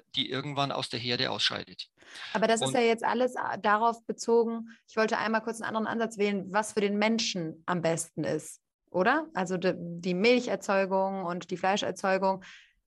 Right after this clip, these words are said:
Speaker 2: Mich würde jetzt mal interessieren, wenn wir jetzt sagen, die Kuh hat so einen tollen Klimaeffekt, ähm, warum können wir sie nicht einfach, naja, so einigermaßen frei dann leben lassen und, äh, warum müssen wir sie halten?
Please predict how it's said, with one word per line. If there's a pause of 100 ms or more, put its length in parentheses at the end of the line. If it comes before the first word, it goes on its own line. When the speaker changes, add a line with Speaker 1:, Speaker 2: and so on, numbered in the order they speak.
Speaker 2:
Mich
würde
jetzt
mal
interessieren,
wenn
wir
jetzt
sagen,
die
Kuh
hat
so
einen
tollen
Klimaeffekt,
ähm, (220)
warum
können
wir
sie
nicht
einfach, (680)
naja, (120)
so
einigermaßen
frei
dann
leben
lassen
und,
äh,
warum
müssen
wir
sie
halten?